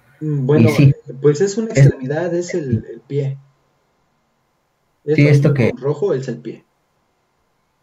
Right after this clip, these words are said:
Speaker 2: Ajá. Igual a ver si, si lo podemos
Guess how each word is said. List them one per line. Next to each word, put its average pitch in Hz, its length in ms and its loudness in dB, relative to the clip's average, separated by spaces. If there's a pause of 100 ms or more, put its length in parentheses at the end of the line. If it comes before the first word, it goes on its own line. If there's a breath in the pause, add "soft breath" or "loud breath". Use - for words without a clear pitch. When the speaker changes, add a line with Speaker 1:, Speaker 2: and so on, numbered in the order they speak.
(440)
Speaker 2:
Ajá. - 340 -10 (680 soft breath)
Igual 127 320 4
a 123 40 6
ver 123 140 0
si, - 140 -6
si - 140 0
lo 113 100 4
podemos 110 580 2